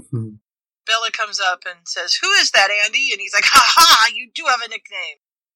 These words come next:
Speaker 3: She says,
Speaker 2: Yeah.
Speaker 3: "Only I can call her that, and she does not associate with mudbloods." And he's like, "You got to be kidding." And she's like, "Do you know who I am?"
Speaker 1: He's like,
Speaker 3: He's like,
Speaker 1: "No."
Speaker 3: "Nope."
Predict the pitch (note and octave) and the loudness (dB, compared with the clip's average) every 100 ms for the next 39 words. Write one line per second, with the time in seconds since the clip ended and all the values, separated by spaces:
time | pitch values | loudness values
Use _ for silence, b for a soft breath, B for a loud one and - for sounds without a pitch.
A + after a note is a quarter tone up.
0 | - - G4+ F#3+ F3+ - A#3+ A#3+ A3 G#3 | -8 -6 -6 -12 -10 -12 -12 -16 -14 -8
1 | G#3 F#3+ F3+ E3+ - F#3+ - E3+ E3 D#3+ | -4 -4 -6 -10 -14 _ -16 -16 -16 -18
2 | E3 D3+ D#3 D#3 - F3+ E3 D#3 E3 D3+ | -16 -16 -14 -6 -4 -6 -14 -14 -10 -10
3 | - - - - D#3+ - A#2 _ _ - | -10 -12 -10 -8 -8 -8 -10 _ _ -20
4 | _ _ - _ - - - - _ _ | _ _ -20 _ -12 -12 -12 -18 _ _
5 | _ _ G#3+ G3 G#3+ G#3+ F#4+ D4 G#3 A3 | _ _ -14 -10 -8 -6 -2 -2 -2 -4
6 | A#3 - F#3 E3 E3 - - E3 D3+ - | -6 -6 -8 -14 -10 -6 -6 -10 -14 -16
7 | F3 A#3+ D4 F#3+ G#3 G#3 G3+ F#3 F#3 F3 | -12 -12 -10 -10 -10 -12 -12 -12 -12 -16
8 | F3 F3+ _ _ _ _ - D#4 C4+ A#3+ | -18 -20 _ _ _ _ -2 2 2 2
9 | A#3+ A#3 G#3+ F3 E3+ G3+ - | 2 2 2 -2 -8 -10 -12